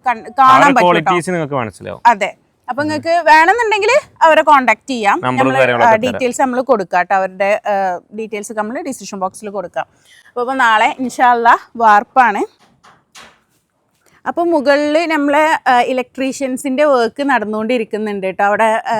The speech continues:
Speaker 2: പോയിന്റ് ഇടുകയാണ്.
Speaker 1: ആ, പോയിന്റ് ഇടാനുള്ളതൊക്കെ ഉണ്ട്. നമ്മളെ ഫാനിൻ്റെത്,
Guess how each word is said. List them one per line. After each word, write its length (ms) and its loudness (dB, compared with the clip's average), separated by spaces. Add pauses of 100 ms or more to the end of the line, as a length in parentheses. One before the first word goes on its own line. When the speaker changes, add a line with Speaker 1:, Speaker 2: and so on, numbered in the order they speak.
(140)
Speaker 2:
പോയിന്റ് 340 0
ഇടുകയാണ്. 260 -6 (160)
Speaker 1:
ആ, 20 2 (200)
പോയിന്റ് 400 2
ഇടാനുള്ളതൊക്കെ 720 -2
ഉണ്ട്. 120 -6 (100)
നമ്മളെ 260 -4
ഫാനിൻ്റെത്, 640 -2